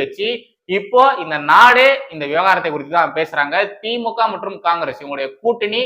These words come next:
எப்படிப்பட்ட துரோகத்தை இந்த நாட்டு மக்களுக்கு செஞ்சிருக்காங்க அப்படிங்கிறத இந்த நாடு முழுவதும் எல்லாருமே பேசுறாங்க. திரு ஜெய்சங்கர் அவர்கள் இது மாதிரி பேசி முடிச்சதுக்கு அப்புறமா நம்மளுடைய அண்ணாமலை அவர்களும் தரமான சம்பவத்தை செஞ்சிருப்பாரு.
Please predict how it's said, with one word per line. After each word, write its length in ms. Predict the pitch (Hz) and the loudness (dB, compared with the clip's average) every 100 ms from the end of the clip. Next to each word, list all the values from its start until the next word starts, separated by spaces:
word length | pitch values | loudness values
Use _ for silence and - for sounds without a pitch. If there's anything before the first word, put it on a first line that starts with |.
| 254 _ _ 151 | -8 _ _ -10
எப்படிப்பட்ட 420 | 170 233 214 185 143 135 | -4 -4 -4 -6 -6 -2
துரோகத்தை 460 | 185 226 220 233 220 | 0 0 -2 -2 -4
இந்த 120 | 165 147 | -2 0
நாட்டு 200 | 185 180 160 | 0 0 -6
மக்களுக்கு 320 | 151 143 135 170 | -8 -8 -8 -8
செஞ்சிருக்காங்க 500 | 208 208 160 135 143 127 - | -4 -2 0 -2 -2 -4 -8
அப்படிங்கிறத 440 | 110 123 113 113 147 208 - _ _ 120 | -16 -16 -16 -8 -6 -6 -8 _ _ -20
இந்த 100 | 113 120 | -10 -4
நாடு 240 | 147 143 131 | -2 -2 -4
முழுவதும் 340 | 139 165 196 127 | -6 -6 -6 -8
எல்லாருமே 280 | 120 123 170 | -10 -8 -6
பேசுறாங்க. 400 | 170 - 131 113 107 - _ _ | -6 -6 -8 -8 -14 -20 _ _
திரு 100 | 226 226 | 0 4
ஜெய்சங்கர் 400 | 226 269 269 262 | 4 4 2 4
அவர்கள் 220 | 220 220 220 | 4 4 2
இது 120 | 202 | 2
மாதிரி 160 | 208 208 | 0 0
பேசி 240 | 214 196 | -2 -2
முடிச்சதுக்கு 400 | 185 180 165 143 | -4 -4 -4 -4
அப்புறமா 300 | 131 135 185 | -4 0 0
நம்மளுடைய 240 | 202 160 143 | 0 0 0
அண்ணாமலை 340 | 143 226 233 208 | 2 4 4 2
அவர்களும் 380 | 160 175 196 147 | 2 2 0 0
தரமான 240 | 147 165 185 170 | -2 -2 -4 -6
சம்பவத்தை 300 | 156 165 151 131 120 | -8 -6 -4 -4 -4
செஞ்சிருப்பாரு. 500 | 131 156 135 127 139 | -6 -6 -4 -4 -2